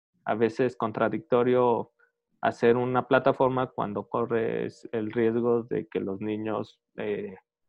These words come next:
desvirtualicen todo lo que se está haciendo. Entonces, o sea, de que se puede, se puede,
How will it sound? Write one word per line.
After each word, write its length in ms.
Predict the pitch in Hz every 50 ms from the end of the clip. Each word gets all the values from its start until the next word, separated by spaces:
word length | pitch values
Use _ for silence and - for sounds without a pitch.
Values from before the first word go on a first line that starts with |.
| _ _ _ _ _ _ _ _ _
desvirtualicen 920 | - 120 117 107 - 117 113 - - 117 110 110 110 110 - 110 104 107
todo 240 | - - 107 107 104
lo 140 | 101 98 95
que 100 | - 90
se 100 | - -
está 160 | - - - 110
haciendo. 340 | - - 131 123 120 113
Entonces, 440 | 110 110 - 127 123 117 - 113 - -
o 40 | -
sea, 140 | - 117 113
de 140 | 117 113
que 140 | - 110 101
se 380 | - - _ _ - - - 117
puede, 320 | - 143 147 156 170 185 180
se 120 | - -
puede, 400 | - 131 135 143 147 160 185 190